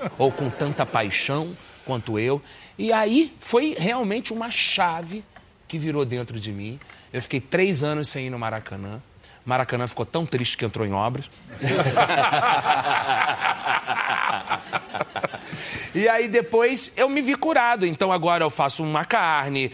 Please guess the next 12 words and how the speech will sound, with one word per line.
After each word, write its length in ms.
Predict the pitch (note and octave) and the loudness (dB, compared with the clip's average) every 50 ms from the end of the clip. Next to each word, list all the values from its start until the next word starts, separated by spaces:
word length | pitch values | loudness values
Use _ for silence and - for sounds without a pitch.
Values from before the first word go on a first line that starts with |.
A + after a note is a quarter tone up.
| - - - - - - - | -8 -14 -14 -14 -16 -12 -6
durante 400 | B2 C#3+ C#3+ C3+ C3+ B2+ - E3+ | -2 0 0 0 0 -2 -2 -2
o 60 | G#3 | -2
jogo. 500 | G3 A#3+ G#3+ E3 D#3+ D#3+ D3 C3 C#3+ D#3 | 0 0 2 2 2 2 0 0 0 2
Ah, 200 | E3 F3+ F#3+ E3 | 2 2 2 2
fez 200 | - G3+ F#3+ D#3 | 2 0 0 0
o 80 | F#3 | 0
gol, 220 | E3 C#3+ E3+ F#3 D#3+ | 0 0 2 2 2
eu 80 | D3 | 2
vou 140 | C3+ D3+ F3 | 2 2 2
lá, 160 | F3 E3+ D#3 | 2 2 2
assisto, 440 | C#3+ B2 - - F3+ E3 - - D3+ | 0 0 -2 -2 -2 -2 -2 -4 -6
vibro. 400 | B2 A#2 E3+ F3 D#3+ C#3 C3+ A#2+ | -6 -2 0 0 0 0 -2 -4